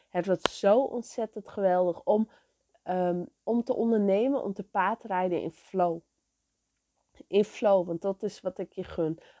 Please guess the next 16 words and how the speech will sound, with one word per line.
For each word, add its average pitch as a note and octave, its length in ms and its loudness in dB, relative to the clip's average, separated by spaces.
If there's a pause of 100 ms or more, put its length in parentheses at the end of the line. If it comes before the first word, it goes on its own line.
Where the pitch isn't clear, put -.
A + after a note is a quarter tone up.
(100)
Als D4 320 8
je C#4 60 -4
nu G#3+ 160 0
zegt F#3 400 -12
van, - 220 -14
"Ja, F#3 200 -14
ik F3+ 180 -14
wil G3 180 -4
jou F#3+ 240 -2
als G3 200 -12
coach." - 420 -12 (600)
Nou, E3 260 -6
ga A#3 280 -4
naar C4+ 180 0
mijn B3 180 -2
website C#4 680 -6